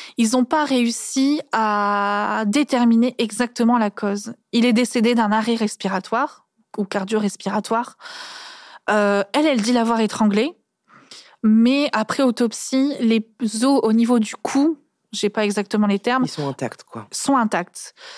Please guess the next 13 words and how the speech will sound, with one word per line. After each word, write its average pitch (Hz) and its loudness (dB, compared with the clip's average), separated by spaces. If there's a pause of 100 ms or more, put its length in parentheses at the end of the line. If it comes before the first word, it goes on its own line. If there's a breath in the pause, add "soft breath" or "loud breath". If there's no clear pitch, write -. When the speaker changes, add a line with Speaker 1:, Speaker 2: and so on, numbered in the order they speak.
(340 loud breath)
Speaker 1:
Il 214 2
y 247 4
a 311 2
une 302 2
trace, 262 -2
mais 226 4
les 214 0
os 269 0
sont 233 -2
intacts. 220 -4
Et 214 0
en 202 0
fait, - -4